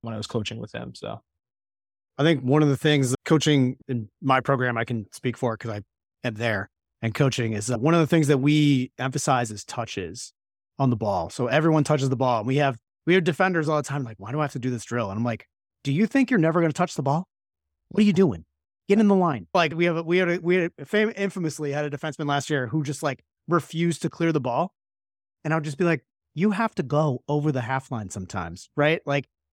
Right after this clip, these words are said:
Speaker 2: how much of those conversations do you have, and how much of your training is skill-based in practice versus tactical?
Speaker 1: So we, at Hendricken, we have a wide variety of skill.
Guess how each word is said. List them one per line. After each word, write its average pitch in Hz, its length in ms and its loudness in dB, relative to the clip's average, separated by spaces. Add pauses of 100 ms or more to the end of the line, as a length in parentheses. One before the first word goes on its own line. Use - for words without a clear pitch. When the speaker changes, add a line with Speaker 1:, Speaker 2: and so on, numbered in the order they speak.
(140)
Speaker 2:
how 214 200 4
much 240 260 2
of 190 120 -2
those 165 400 2 (160)
conversations 143 760 -4
do 131 140 -8
you 131 220 -2
have, 120 360 -2
and 117 140 -8
how 185 120 -2
much 214 320 0
of 143 160 -2
your 139 160 -2
training 139 680 -2
is 120 180 -6
skill-based 104 920 -10
in 110 160 -8
practice 95 640 -10
versus 104 580 -8 (320)
tactical? - 680 -8 (100)
Speaker 1:
So 147 200 0
we, 190 260 0 (920)
at 160 140 2
Hendricken, 135 380 0
we 131 120 2
have 131 180 2
a 113 460 -6
wide 135 520 2 (160)
variety 123 720 -2
of 117 520 -6
skill. - 580 -8